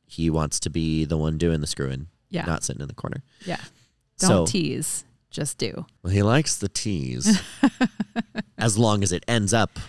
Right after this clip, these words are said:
Speaker 2: in his favor.
Speaker 1: resulting in, yeah.
Speaker 2: Yeah. One of the things I wanted to mention about, uh, the relationship that this person had with his wife
Speaker 1: Mm, mm-hmm.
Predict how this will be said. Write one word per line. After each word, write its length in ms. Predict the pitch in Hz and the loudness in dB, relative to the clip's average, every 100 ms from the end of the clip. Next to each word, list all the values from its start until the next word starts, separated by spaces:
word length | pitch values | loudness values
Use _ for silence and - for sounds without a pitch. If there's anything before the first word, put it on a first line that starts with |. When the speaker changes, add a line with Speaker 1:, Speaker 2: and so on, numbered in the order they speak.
| - - _ - | -16 -20 _ -2
Speaker 2:
in 140 | 196 190 | 2 4
his 220 | 180 151 | 4 2
favor. 340 | 160 147 - | -2 -2 0
Speaker 1:
resulting 540 | 107 104 107 92 92 73 | 4 4 4 2 0 0
in, 300 | 71 67 67 _ _ - | -2 -4 -6 _ _ -10
yeah. 200 | 78 - - | -8 -8 -8
Speaker 2:
Yeah. 260 | 147 - - _ _ _ _ - - - _ - | -8 -8 -10 _ _ _ _ -20 -20 -20 _ -6
One 200 | 208 233 | 0 2
of 80 | 220 | 2
the 100 | 214 | 2
things 240 | 220 202 | 4 4
I 120 | 185 | 6
wanted 280 | 175 165 160 | 4 4 2
to 40 | 147 | 0
mention 340 | 151 160 165 | 0 0 -2
about, 480 | 147 - 143 135 - _ - - | -2 -2 -2 -2 -4 _ -16 -4
uh, 360 | 170 156 147 147 | -2 0 -2 0
the 140 | 180 | 2
relationship 800 | 175 175 170 - 165 170 156 - - _ 151 | 4 4 2 2 0 0 0 -4 -16 _ -4
that 340 | 175 160 156 - - | 2 4 2 -2 -2
this 180 | 180 - | -2 0
person 380 | 180 165 170 | 2 2 0
had 440 | 156 160 151 147 156 - | 0 0 -2 -4 -6 -8
with 160 | 165 160 | -4 0
his 180 | 165 147 | 0 2
wife 420 | 156 156 175 - | 0 0 -4 -2
Speaker 1:
Mm, 200 | 165 135 | -2 0
mm-hmm. 320 | 135 143 139 | 0 2 0